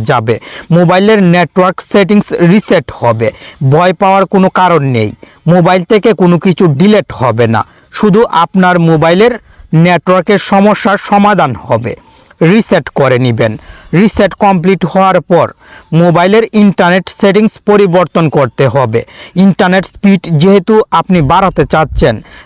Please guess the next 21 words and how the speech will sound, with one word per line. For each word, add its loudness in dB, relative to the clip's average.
তাই 2
ইন্টারনেট 0
সেটিংস 2
সঠিকভাবে 0
পরিবর্তন 0
করতে -2
হবে। -4
এখন -2
আবার 0
মোবাইলের 2
সেটিংসে 0
চলে 2
আসবেন। 0
মোবাইল 2
নেটওয়ার্ক -2
সেটিংসটি 0
খুঁজে 2
বাহির 2
করে 2
মোবাইল 0
নেটওয়ার্ক 0